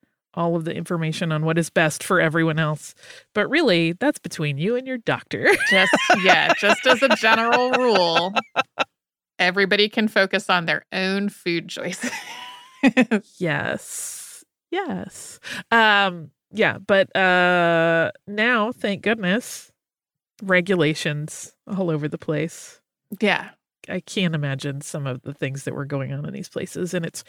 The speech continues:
Speaker 1: horrifying and not something I want my brain to linger on, um, both for all of the babies who were dying in horrible ways because their bodies could not obviously process the disgusting things they were being fed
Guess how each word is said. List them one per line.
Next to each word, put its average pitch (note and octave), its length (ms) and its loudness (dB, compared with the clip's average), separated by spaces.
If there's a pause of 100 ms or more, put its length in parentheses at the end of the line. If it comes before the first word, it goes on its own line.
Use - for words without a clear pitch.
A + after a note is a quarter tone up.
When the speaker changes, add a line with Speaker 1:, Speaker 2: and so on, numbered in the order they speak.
(280)
Speaker 1:
horrifying A#3 580 4
and F#3 80 2
not F#3 180 0
something F3 300 0
I D#3 80 2
want D#3 160 0
my D#3 120 -2
brain D#3 320 -2
to - 120 -4
linger D3 340 -2
on, C#3 300 -4 (380)
um, D3+ 500 -2
both E3+ 340 4
for - 280 0
all F#3+ 320 4
of F#3+ 100 0
the F3+ 80 0
babies D#3 440 -2
who E3 120 -2
were D#3+ 160 -2
dying D#3 360 0
in D#3 80 0
horrible G3 460 4
ways D3+ 360 0
because D#3 400 -2
their D3+ 320 -2
bodies D3 400 -2
could - 240 -2
not D3 240 -4
obviously D3+ 440 -4
process D3+ 520 -6
the D#3+ 140 -6
disgusting D3+ 680 -6
things D3 260 -4
they D#3 120 -6
were C#3+ 100 -4
being C#3+ 240 -10
fed C#3 380 -4